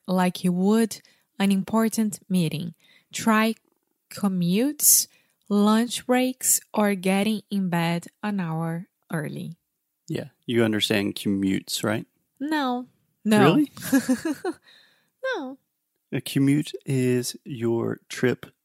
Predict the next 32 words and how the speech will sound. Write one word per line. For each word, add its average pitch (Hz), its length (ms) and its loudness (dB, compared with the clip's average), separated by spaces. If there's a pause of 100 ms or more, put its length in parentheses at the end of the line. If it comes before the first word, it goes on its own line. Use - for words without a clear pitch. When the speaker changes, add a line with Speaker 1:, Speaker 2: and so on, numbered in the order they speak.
Speaker 2:
to 117 400 0
or 110 180 -2
from 101 380 -2
work. - 400 -6 (320)
Speaker 1:
Ah, 302 240 -2
okay, 262 160 0
Speaker 2:
So, 214 60 6
Speaker 1:
okay, 196 100 0
Speaker 2:
for 113 80 6
Speaker 1:
okay. 107 80 6
Speaker 2:
example, 101 560 0
if 104 340 -6
you 101 120 -4
say, 98 360 -4 (560)
"My 107 300 0
commute 120 400 -4
is 113 580 -4
thirty 113 260 -2
minutes," 104 520 -6
that 104 180 -2
means 98 420 -6 (320)
that 131 120 -2
is 120 120 -6
how 127 180 2
long 113 240 2
it 110 120 -2
takes - 280 -6
you 107 140 -4 (180)
to - 100 -8
get - 180 -6
to 110 100 -4
work. 101 360 -6